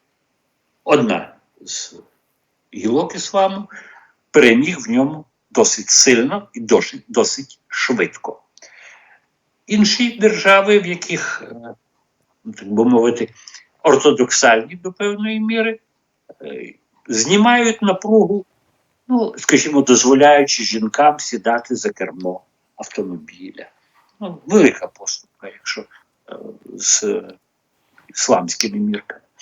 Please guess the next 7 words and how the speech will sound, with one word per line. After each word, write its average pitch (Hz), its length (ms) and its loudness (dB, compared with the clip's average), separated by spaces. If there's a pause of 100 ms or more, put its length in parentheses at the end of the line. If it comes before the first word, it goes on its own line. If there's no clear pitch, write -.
(420)
Але, 214 280 6
е, 185 760 2 (440)
я 180 200 4
думаю, 220 500 0
що 165 520 -2 (1160)
багато 135 840 0 (100)
років 120 560 2